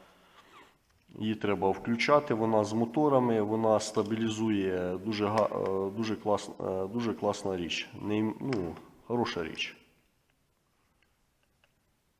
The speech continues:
Така.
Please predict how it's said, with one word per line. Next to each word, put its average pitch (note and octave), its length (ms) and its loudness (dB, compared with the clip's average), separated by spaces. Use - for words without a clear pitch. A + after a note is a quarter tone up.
Така. F2 440 -4